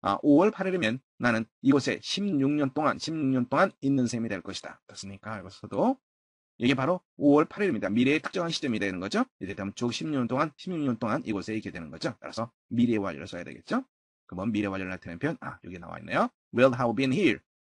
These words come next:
for sixteen years. 정답 세 번째가 되겠습니다. 사 번 보시면, "When I came home", 내가 집에 도착했을 때, 내가 집에 왔을 때, "I found", 자,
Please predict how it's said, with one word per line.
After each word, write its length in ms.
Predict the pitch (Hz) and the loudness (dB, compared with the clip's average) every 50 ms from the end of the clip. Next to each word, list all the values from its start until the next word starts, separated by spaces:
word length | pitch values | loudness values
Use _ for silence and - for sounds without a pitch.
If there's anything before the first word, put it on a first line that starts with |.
| _ _ _ _ _ - | _ _ _ _ _ -2
for 160 | 107 101 78 | -2 -2 0
sixteen 380 | - - 104 - - 107 95 | -2 -4 -8 -6 -6 -6 -4
years. 380 | 143 170 101 65 53 - - - - _ _ | -4 -2 -4 -4 -6 -8 -12 -14 -18 _ _
정답 320 | - 98 92 85 92 - - _ - | -16 -12 -10 -8 -10 -10 -12 _ -8
세 140 | - 110 107 | -4 -4 -2
번째가 320 | 104 95 92 - 117 143 | -2 -4 -6 -6 -6 -6
되겠습니다. 540 | 139 107 92 - - 80 80 82 - - - _ _ _ _ _ _ _ _ _ _ _ _ - | -6 -6 -6 -10 -12 -14 -14 -14 -16 -18 -20 _ _ _ _ _ _ _ _ _ _ _ _ 0
사 160 | - 165 143 | 4 6 6
번 120 | 156 151 | 6 6
보시면, 400 | 147 139 - 175 131 131 165 185 - _ _ _ - | 4 2 2 2 0 0 0 -2 -6 _ _ _ 4
"When 140 | 139 143 160 | 6 6 6
I 80 | 175 165 | 6 4
came 200 | - 175 175 214 | 2 2 4 6
home", 200 | 202 139 110 98 - | 6 6 6 4 2
내가 220 | 135 135 151 156 | 2 4 4 4
집에 260 | 139 - 147 170 165 | 2 0 -4 -6 -4
도착했을 460 | 143 156 147 - 139 - - 135 - - | -4 -6 -8 -8 -10 -10 -8 -8 -6 -4
때, 80 | 95 | -4
내가 180 | 98 113 127 123 | -2 0 0 -2
집에 180 | - - 135 | -2 -2 0
왔을 320 | 131 113 107 110 - 113 107 | 2 2 2 0 -2 -4 -2
때, 200 | 139 156 156 - - | -2 -2 -2 -2 -2
"I 140 | 135 165 147 - | -2 -2 0 4
found", 560 | 214 233 254 190 156 131 110 104 90 98 92 - _ _ _ | 4 6 6 6 4 2 2 0 -2 -4 -6 -8 _ _ _
자, 160 | - 101 87 | -8 -8 -8